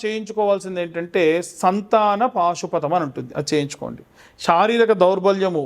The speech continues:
విపరీతమైన ఆరోగ్య సమస్యలు ఉన్నాయంటే సర్వాంగ పాశుపతము అని పాశుపత హోమాలు ఉంటాయి, అలా చేయించుకోండి. అలాగే ఈ యొక్క ఆరు నెలలు కూడా మీరందరూ కూడా ఏం చేయండి అంటే ప్రతిరోజు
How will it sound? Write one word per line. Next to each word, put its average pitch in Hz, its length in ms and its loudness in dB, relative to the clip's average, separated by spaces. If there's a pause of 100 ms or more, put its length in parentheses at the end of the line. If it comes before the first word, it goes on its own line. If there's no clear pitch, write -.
(100)
విపరీతమైన 196 540 2 (140)
ఆరోగ్య 190 240 -2 (100)
సమస్యలు 180 340 -4
ఉన్నాయంటే 165 480 0 (480)
సర్వాంగ 220 560 4 (140)
పాశుపతము 170 600 -2
అని 190 200 -6
పాశుపత 165 400 0
హోమాలు 139 360 0
ఉంటాయి, - 200 -14 (180)
అలా 143 220 0
చేయించుకోండి. 127 540 -12 (480)
అలాగే 214 360 4 (240)
ఈ - 20 -2 (100)
యొక్క 226 180 2 (1120)
ఆరు 214 400 4
నెలలు 226 300 2 (100)
కూడా 165 240 0 (580)
మీరందరూ 196 520 4
కూడా 226 120 2 (100)
ఏం 202 120 -8
చేయండి 196 300 -4
అంటే 170 240 -2 (500)
ప్రతిరోజు 214 760 2